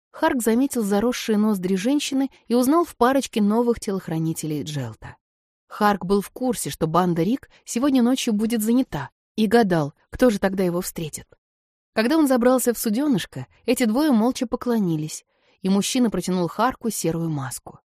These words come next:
Харк надел её, понимая, что именно этого от него ожидали.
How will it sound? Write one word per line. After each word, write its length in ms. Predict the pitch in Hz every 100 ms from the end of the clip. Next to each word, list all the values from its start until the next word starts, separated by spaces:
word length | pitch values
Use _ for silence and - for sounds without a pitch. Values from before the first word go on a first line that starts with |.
| _ _ _ _
Харк 320 | - 180 -
надел 380 | 170 160 175 208
её, 220 | 151 135 - _ _
понимая, 360 | 185 202 247 240
что 160 | -
именно 360 | 226 220 214 -
этого 360 | 240 277 240 214
от 140 | 180
него 240 | 160 160 180
ожидали. 580 | 165 143 131 120 139